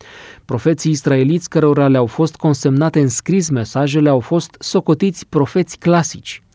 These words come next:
Anterior, profeți precum Nathan, Ilie, Elisei și numeroși alții sunt menționați în literatura istorică, dar nu se cunosc colecții consemnate cu rostirile lor.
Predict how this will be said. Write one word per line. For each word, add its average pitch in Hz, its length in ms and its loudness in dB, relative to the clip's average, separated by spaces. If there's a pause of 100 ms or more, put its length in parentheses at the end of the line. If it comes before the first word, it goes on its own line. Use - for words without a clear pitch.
(220)
Anterior, 147 680 -2 (320)
profeți - 360 -6
precum 143 360 0
Nathan, 143 600 -2
Ilie, 135 600 0
Elisei 165 640 0
și - 160 -4
numeroși 139 680 0
alții 151 640 -2 (260)
sunt 190 260 -4
menționați 180 600 -2
în 185 60 2
literatura 156 460 0
istorică, 135 640 0
dar 131 220 0
nu 139 160 2
se 208 160 -4
cunosc 160 440 0
colecții 143 520 -2
consemnate 127 640 -2
cu 117 160 -8
rostirile 113 560 -4
lor. 113 340 -8